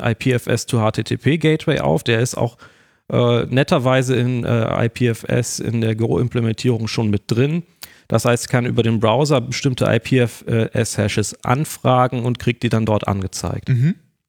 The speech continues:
Speaker 2: Okay. Das heißt also, äh, das, äh,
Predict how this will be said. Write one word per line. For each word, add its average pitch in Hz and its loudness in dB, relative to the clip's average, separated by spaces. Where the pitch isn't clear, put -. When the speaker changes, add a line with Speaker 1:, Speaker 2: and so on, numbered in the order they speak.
Speaker 2:
Okay. 156 -2
Das 120 0
heißt 127 2
also, 120 2
äh, 110 0
das, - -2
äh, 98 0